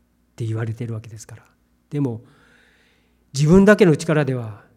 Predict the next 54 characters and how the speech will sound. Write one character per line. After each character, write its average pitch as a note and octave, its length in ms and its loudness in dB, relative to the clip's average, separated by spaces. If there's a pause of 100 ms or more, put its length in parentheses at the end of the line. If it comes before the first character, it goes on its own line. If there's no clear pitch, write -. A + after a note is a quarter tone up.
(480)
「す - 160 -6
み D3 120 4
ま E3+ 100 4
せ A3 140 2
ん F#3 60 4
の、 G3 80 2
そ D#3 240 -4
ん D3 60 0
な E3+ 80 0
こ A3+ 100 -12
と E3+ 120 -6
で C3+ 100 -6
き D3+ 120 -8
ま C3 140 -6
せ B2 180 -10
ん」 G#2 60 -12
っ F#2+ 40 -18 (320)
て - 80 -20 (640)
言 B2+ 140 -6
い A#2+ 60 -8
た C3 120 -8
く B2+ 100 -8
も A2 80 -8
な G#2 120 -12
り G2 100 -18
ま G2 160 -16
す。 - 140 -20 (560)
で C#3+ 100 -8
も B2 120 -6
み C3 160 -4
ん G#3+ 180 0
な B3 100 -4
が G3+ 100 -6
一 C#3 220 -8
緒 - 20 -16
で B2+ 100 -16
す - 100 -20
か A#2 100 -20
ら。 A2 120 -20 (1700)
許 C3+ 280 -2
し D3 120 -6
て A#2+ 160 -8
も G#2+ 160 -4
ら A2+ 180 -6
う。 B2 180 -10 (2250)
ま A#2+ 80 -20
た B2+ 160 -12
人 B2+ 340 -10
を A#2+ 100 -10
許 B2 280 -4
し - 100 -10
て A#2+ 120 -12
い G#2+ 120 -10
く。 - 240 -8